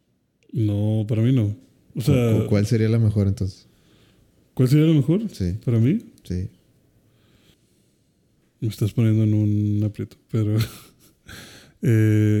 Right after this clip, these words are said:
Speaker 1: eh,
Speaker 2: Yo honestamente diría, es la única buena película.
Speaker 1: A mí me gustó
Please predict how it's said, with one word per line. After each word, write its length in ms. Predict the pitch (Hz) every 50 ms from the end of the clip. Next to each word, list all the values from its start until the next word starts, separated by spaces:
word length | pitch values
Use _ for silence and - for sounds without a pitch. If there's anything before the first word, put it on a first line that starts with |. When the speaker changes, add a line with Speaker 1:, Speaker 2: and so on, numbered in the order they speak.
| 104 104
Speaker 1:
eh, 1400 | 101 101 98 98 98 98 98 98 98 98 101 101 98 98 101 101 101 104 104 104 107 104 107 107 107 104 104 - _ - - - -
Speaker 2:
Yo 260 | 113 110 107 107 113
honestamente 560 | 131 143 147 143 - - 143 139 143 135 - 147
diría, 280 | 135 123 117 117 117
es 140 | - - 95
la 120 | 98 104 107
única 300 | 104 104 110 107 104 98
buena 500 | 90 85 90 90 87 85 85 85 87 -
película. 580 | 101 90 107 - - - - - 127 87 - _ _ _ _ _ _ _ _ _ _ _ _ _ _ _ _ _ _ _ _ _ _ _ _ _ _ _ _ _ _ _ _ _ -
Speaker 1:
A 160 | - 127 110
mí 240 | 110 120 127 151 170
me 100 | 170 160
gustó 360 | 143 123 113 113 - - 131